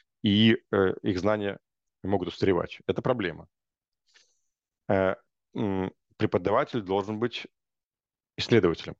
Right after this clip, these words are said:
Он должен быть ученым, э, э, и он должен быть на, э, э, переднем краю науки.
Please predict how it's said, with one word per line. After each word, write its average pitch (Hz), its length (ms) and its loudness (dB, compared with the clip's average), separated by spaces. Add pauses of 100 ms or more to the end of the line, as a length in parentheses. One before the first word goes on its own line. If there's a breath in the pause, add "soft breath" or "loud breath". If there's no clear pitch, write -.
(580)
Он 98 140 4
должен 92 220 4
быть 90 100 -4
ученым, 139 580 2
э, 101 380 0 (100)
э, 95 260 0
и 98 220 0
он 98 140 4
должен 101 160 2
быть - 160 -8
на, 101 500 2
э, 92 260 -6 (300)
э, 92 360 -2
переднем 95 260 2
краю 95 200 4
науки. 92 440 2